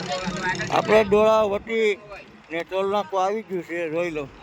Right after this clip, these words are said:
તો આ ટોલ નાકું છે આપણું, ડોળા વટીને ટોલ નાકું જેવો આપણે ગેટ ખુલી ગયો છે. ટોલ નાકું જોઈ લો, આ ટોલ નાકું છે, બરાબર.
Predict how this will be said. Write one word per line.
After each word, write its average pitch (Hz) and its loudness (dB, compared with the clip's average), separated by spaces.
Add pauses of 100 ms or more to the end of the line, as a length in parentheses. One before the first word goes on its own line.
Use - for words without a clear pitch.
(600)
તો - -8
આ 170 6
ટોલ 202 2
નાકું 208 2
છે 214 2
આપણું, 202 0 (800)
ડોળા 202 2
વટીને 190 -2 (2250)
ટોલ 175 4
નાકું 170 0
જેવો 170 4
આપણે 165 2 (600)
ગેટ 165 -2
ખુલી 185 -2
ગયો 156 -2
છે. 160 0 (2500)
ટોલ 175 2
નાકું 170 -2
જોઈ 165 0
લો, 143 -4 (1400)
આ - -4
ટોલ 190 0
નાકું 180 -2
છે, 190 0
બરાબર. 226 0